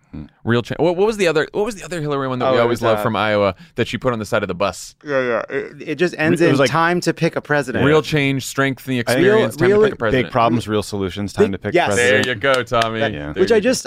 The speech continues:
Speaker 3: I always loved. You just know you've kind of had a trunk situation of too many people
Speaker 1: <laughs>
Speaker 3: throwing in ideas, because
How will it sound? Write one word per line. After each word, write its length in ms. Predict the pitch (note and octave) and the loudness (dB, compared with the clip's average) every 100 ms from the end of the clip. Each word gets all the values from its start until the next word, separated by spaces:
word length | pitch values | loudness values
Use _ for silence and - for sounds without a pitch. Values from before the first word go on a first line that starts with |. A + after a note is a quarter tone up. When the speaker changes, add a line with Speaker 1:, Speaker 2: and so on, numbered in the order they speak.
| - | -4
Speaker 3:
I 100 | D3+ | -2
always 340 | C#3+ F3 F3+ | 2 0 0
loved. 240 | D#3 C#3 G#2 | 0 -2 -2
You 80 | E3 | -2
just 140 | F#3 | -2
know 100 | G#3 | -2
you've 160 | A3 G3+ | -2 -4
kind 180 | E3 | -4
of 80 | C#3+ | -4
had 120 | C3 A#2+ | -4 -6
a 60 | |
trunk 480 | - - G#2+ A2 - | -6 -4 -4 -4 -10
situation 560 | - - C#3 C3 D3+ A#2+ | -12 -4 -2 -2 -4 -6
of 100 | - | -6
too 140 | - | -6
many 200 | A2 A2+ | -4 -4
people 300 | G#2 A#2 A#2 | -4 -4 -4
Speaker 1:
<laughs> 80 | - | -2
Speaker 3:
throwing 280 | A2+ A2+ G#2+ | -2 -2 -2
in 100 | G#2+ | -4
ideas, 460 | G#2+ A2 A#2 B2 | -4 0 0 0
because 500 | - C3 C#3+ B2+ G#2+ | -4 -2 0 0 -2